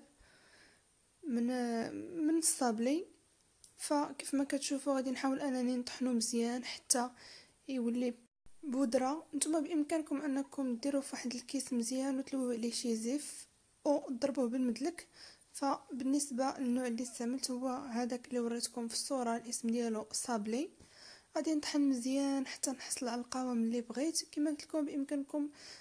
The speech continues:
طحنوه في الطحانه الخاصه بالمكسرات، يعني على حسب المتوفر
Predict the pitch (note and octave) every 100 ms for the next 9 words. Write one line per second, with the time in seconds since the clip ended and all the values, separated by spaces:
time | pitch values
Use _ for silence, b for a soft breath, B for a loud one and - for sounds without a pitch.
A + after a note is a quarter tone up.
0 | B B _ - C4+ C4 C#4 C4 - -
1 | - - - B3+ C4 C4 C4 B3+ - C4
2 | B3+ - A3+ A#3 C4+ - - A#3 A3 C4+
3 | D#4+ - B B B B B D4+ C#4 D4
4 | D4 D#4+ D4+ C#4+ C#4+ C#4+ C4+ - C#4+